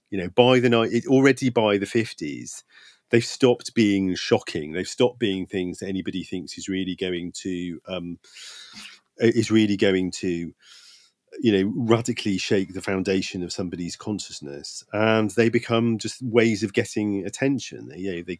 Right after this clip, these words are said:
they come to be used in adverts. Y-, you know, surrealist technique gets taken up in, in just sort of conventional cartoon animation, for example, and the sort of absurdism, you know, comes to inform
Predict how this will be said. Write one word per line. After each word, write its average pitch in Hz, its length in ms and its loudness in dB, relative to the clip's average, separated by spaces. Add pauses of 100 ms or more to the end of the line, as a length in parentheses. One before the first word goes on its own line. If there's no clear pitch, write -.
(140)
they 90 100 -8
come 98 180 -10
to - 100 -16
be 92 80 -6
used 92 240 -6
in 87 80 -8
adverts. 90 920 -6 (600)
Y-, 98 140 -10
you 117 120 -2
know, - 60 -2
surrealist 107 920 2
technique 95 560 -6 (160)
gets - 240 -6
taken 95 380 -8
up 90 180 -8
in, 85 320 -8
in 90 140 -10
just 95 160 -8
sort - 80 -14
of 92 80 -12
conventional 85 840 -6
cartoon 104 540 0
animation, 92 920 -4 (560)
for - 160 -4
example, 92 1120 -2 (140)
and 92 440 -6 (720)
the 113 80 -4
sort 110 160 0
of 92 60 0
absurdism, 101 1400 2 (640)
you 82 120 -12
know, 90 140 -16
comes 95 260 -8
to 92 120 -8
inform 90 640 -4